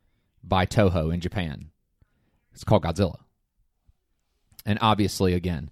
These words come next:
had become popular over the fifties, sixties, seventies, eighties. And in the late nineties, there was an, an idea for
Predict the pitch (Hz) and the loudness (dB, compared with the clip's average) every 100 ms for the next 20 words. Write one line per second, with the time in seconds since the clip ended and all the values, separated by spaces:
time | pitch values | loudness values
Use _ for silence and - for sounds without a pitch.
0 | _ _ - 110 98 110 95 131 117 113 | _ _ -2 -2 0 -2 0 4 4 6
1 | 110 95 80 78 - 127 - 117 107 - | 6 6 2 -4 2 2 4 2 2 0
2 | 123 - 117 107 120 110 107 104 - 104 | -2 2 0 2 4 4 4 0 0 0
3 | 104 98 95 - _ - - 113 123 127 | 2 2 -2 -4 _ -20 -4 0 2 6
4 | 131 147 117 104 101 98 92 - - _ | 6 6 4 2 2 2 0 -4 -12 _
5 | _ _ _ _ _ _ _ _ _ _ | _ _ _ _ _ _ _ _ _ _
6 | 110 107 101 104 101 95 101 95 98 95 | 6 6 6 4 2 -2 0 0 2 2
7 | 87 87 98 _ _ - 92 87 85 80 | 2 0 -4 _ _ -2 2 4 2 -2